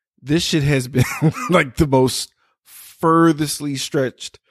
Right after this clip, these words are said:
from the actual story, but it's one of the most amazing films ever, directed by Quentin Tarantino.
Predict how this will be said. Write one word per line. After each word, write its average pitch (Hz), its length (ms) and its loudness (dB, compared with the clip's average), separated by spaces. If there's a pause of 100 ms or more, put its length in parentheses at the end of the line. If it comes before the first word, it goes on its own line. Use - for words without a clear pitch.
(140)
from 135 180 -4
the 123 160 2
actual 131 340 -2
story, 123 380 0
but 123 140 0
it's 120 100 -2
one 123 100 -2
of 120 80 -2
the 117 60 -2
most 117 180 0
amazing 127 400 0
films 117 340 0
ever, 113 200 -2
directed 117 320 -2
by 113 160 -2
Quentin 127 300 -2
Tarantino. 110 680 -6